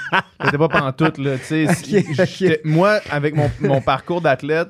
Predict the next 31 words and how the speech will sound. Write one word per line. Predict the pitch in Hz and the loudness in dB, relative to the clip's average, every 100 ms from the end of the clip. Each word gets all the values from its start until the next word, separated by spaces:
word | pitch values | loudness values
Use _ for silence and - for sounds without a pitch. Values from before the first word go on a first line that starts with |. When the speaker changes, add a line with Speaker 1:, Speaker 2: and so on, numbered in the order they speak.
| _ | _
Speaker 2:
puis | 120 117 | -4 0
en, | 139 | 0
Speaker 1:
Ouais. | 120 | -2
Speaker 2:
en | 117 117 | -4 -2
ayant | 120 127 | -2 -2
étudié | 127 135 | -2 -4
en | 139 | -4
littérature, | 127 120 107 147 151 | -2 0 0 -2 -4
fait | 110 | -4
que | |
zéro | 113 123 120 139 | -2 -2 0 0
en, | 117 101 98 98 | 0 -2 -2 -2
en | 104 | -2
kin | - 135 135 | 0 2 2
ou | 120 | 2
en, | 113 - | 0 0
en | 110 107 | 0 0
préparation, | 117 110 107 110 127 123 117 | 0 2 0 0 -2 0 0
euh, | 101 101 | -2 -2
ou | 107 | -2
en | 113 | -2
intervention | 113 120 113 131 | -2 0 -2 -2
sportive, | - 113 156 180 - _ _ _ _ _ _ _ _ - | -4 -2 -2 -4 -8 _ _ _ _ _ _ _ _ -4
j'a-, | 131 143 | 2 2
j'étais | 139 139 | 2 0
plus | 147 | 0
formé | - 127 120 | 0 0 0
que | 110 127 | -2 -4
lui, | 120 | -6
tu | |
sais. | - 123 | -6 -10